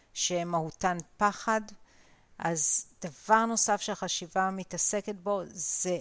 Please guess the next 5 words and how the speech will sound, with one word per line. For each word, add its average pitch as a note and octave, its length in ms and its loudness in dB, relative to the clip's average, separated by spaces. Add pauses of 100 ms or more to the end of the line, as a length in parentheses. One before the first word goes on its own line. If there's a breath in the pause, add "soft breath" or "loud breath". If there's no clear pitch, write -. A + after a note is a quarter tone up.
(120)
העבר. E3+ 800 2 (220)
וכשאנחנו E3+ 460 -4
חושבים A3+ 400 -2
על C4+ 120 2
העבר C4 680 4